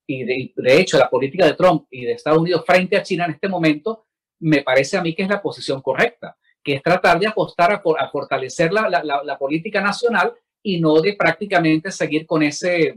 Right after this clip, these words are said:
vamos a llamarlo, con ese desmantelamiento de la industria norteamericana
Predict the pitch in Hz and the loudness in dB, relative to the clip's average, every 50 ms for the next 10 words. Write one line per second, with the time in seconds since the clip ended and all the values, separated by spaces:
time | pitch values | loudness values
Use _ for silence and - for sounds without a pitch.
0 | - _ - - 113 113 120 123 139 151 170 165 165 - 156 170 175 160 139 - | -8 _ -18 -14 -10 -6 -4 -2 0 0 0 0 2 2 2 0 0 0 -2 -2
1 | 139 135 139 139 - 185 180 165 165 160 151 151 151 156 147 143 139 147 156 165 | -4 -6 -6 -2 0 2 2 4 4 4 2 2 2 2 2 2 2 2 4 4
2 | 160 151 151 - - 170 156 139 139 147 139 - 170 165 165 160 - 170 165 170 | 4 2 2 2 2 2 2 0 -4 -6 -6 -4 -2 -2 0 0 0 0 0 0
3 | 185 185 185 170 156 151 175 208 | -2 0 2 2 2 2 0 -4